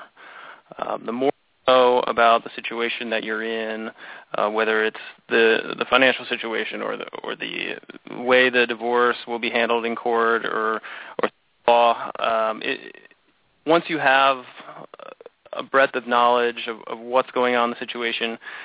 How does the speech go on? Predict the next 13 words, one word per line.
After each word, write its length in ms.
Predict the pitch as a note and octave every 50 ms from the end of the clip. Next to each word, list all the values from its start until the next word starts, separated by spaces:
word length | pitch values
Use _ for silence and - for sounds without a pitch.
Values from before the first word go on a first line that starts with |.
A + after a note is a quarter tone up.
| - -
you 80 | -
tend 180 | - F#3+ F#3 F3
to 60 | D#3+
be 100 | D#3 D#3+
more 200 | D3 C#3+ C3+ C3
confident 640 | - - A#2+ A#2+ A#2+ A2+ - A2+ A2+ A2+ A#2 - -
and 100 | - A#2+
in 80 | A#2 A2
control. 580 | - - A2+ G#2+ - - A2+ A2 A2 G#2+ G#2+ - - - - - - - - - - _ _ _ _ _ _ _ _ - - - - - - - -
We 140 | D#3 D#3
try 180 | D3+ - G#3 F#3
not 180 | F3+ F3 E3+ -
to 100 | D#3